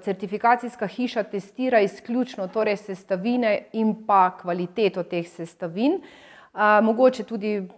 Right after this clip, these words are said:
P H izdelka, nekake, eh,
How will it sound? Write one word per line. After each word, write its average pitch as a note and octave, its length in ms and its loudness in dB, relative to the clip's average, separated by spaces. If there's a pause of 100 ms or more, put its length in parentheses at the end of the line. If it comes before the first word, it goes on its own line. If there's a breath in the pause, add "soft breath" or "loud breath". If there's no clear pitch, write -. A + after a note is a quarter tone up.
(540)
P A#3+ 160 2
H A3 320 4
izdelka, G3 720 4
nekake, F#3+ 540 0
eh, E3 680 2